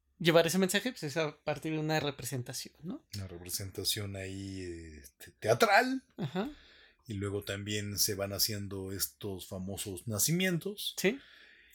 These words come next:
Speaker 2: Y que también eso da lugar a una de las también grandes tradiciones de las familias mexicanas,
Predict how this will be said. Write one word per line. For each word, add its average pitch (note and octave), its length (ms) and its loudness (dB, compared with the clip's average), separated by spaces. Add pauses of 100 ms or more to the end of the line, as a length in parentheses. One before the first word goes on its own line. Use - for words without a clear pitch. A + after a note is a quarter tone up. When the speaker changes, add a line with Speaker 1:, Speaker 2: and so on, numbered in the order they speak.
(100)
Speaker 2:
Y C3+ 100 0
que B2+ 140 6
también D#3 480 6
eso C#3 580 4
da A#2+ 140 4
lugar A#2+ 420 0
a A2+ 80 2
una A#2+ 280 -2
de G2+ 100 -4
las F2 400 -6
también A2 440 -2
grandes G#3 440 8
tradiciones F3+ 800 2
de B2 100 2
las G2+ 180 -4
familias D3+ 420 4
mexicanas, E3+ 840 -2